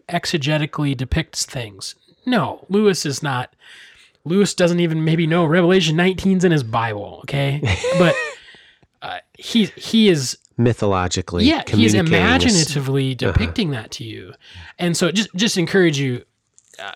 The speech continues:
Speaker 1: read that, read through those stories,
Speaker 2: Yeah.
Speaker 1: 'cause, you know, they, they effectually help us, uh, you know, to,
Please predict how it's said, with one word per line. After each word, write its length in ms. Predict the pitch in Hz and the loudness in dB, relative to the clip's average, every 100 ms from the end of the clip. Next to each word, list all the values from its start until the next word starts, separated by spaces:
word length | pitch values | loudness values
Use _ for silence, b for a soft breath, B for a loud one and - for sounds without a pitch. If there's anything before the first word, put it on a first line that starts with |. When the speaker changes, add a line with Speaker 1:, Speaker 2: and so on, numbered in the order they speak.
| _ - 453 | _ -20 -20
Speaker 1:
read 340 | - 151 165 - | -8 -4 -4 -6
that, 200 | 165 170 - | -10 -10 -8
read 340 | 160 160 226 190 | -2 2 2 0
through 140 | 202 | -8
those 240 | 190 127 - | -8 -6 -6
stories, 640 | - 151 113 98 - - | -4 -2 0 -2 -6 -14
Speaker 2:
Yeah. 20 | |
Speaker 1:
'cause, 160 | - 139 - | -10 -10 -6
you 100 | 190 | -2
know, 160 | 165 110 B B B - | -2 -4 B B B -2
they, 280 | 180 151 - | 0 0 -6
they 460 | 156 165 160 156 139 - | -4 -2 0 0 -2 -4
effectually 1040 | 131 202 - - 165 143 131 123 120 - _ _ | -4 -2 0 2 2 2 -2 -4 -8 -12 _ _
help 340 | - 190 - | -4 -4 -4
us, 480 | 117 101 - - - _ _ _ _ _ _ _ | -8 -6 -8 -10 -12 _ _ _ _ _ _ _
uh, 540 | 139 123 120 117 113 - _ | -10 -8 -8 -10 -12 -18 _
you 160 | 165 143 | -10 -10
know, 40 | - _ | -12 _
to, 100 | - | -14